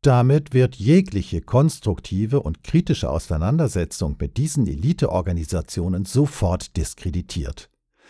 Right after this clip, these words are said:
Gern werden die Veranstaltungen der Atlantikbrücke zu Kaffeekränzchen verklärt, die keinerlei Einfluss auf irgendwas haben. Warum gibt es sie dann? Ein weiteres Argument, das Herr Kleber anbrachte,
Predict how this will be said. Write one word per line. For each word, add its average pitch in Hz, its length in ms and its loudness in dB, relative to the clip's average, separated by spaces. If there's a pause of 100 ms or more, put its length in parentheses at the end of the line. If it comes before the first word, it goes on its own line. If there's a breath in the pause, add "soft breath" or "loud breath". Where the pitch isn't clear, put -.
(300 loud breath)
Gern 110 400 2
werden 85 240 0
die 78 100 -6
Veranstaltungen 123 1000 0
der 98 160 -2
Atlantikbrücke 98 920 -4
zu - 200 -6
Kaffeekränzchen 92 1040 -2
verklärt, 98 640 -2 (340 loud breath)
die 92 180 -2
keinerlei 101 600 -2
Einfluss 98 600 -2
auf - 280 -6
irgendwas 107 600 0
haben. 69 360 -4 (360)
Warum 76 480 -4
gibt - 280 -4
es - 180 -2
sie 95 100 -4
dann? 69 280 -6 (520 loud breath)
Ein 127 300 2
weiteres 151 460 2
Argument, 139 720 2
das - 260 -2
Herr 110 140 0
Kleber 113 480 -2
anbrachte, 139 760 0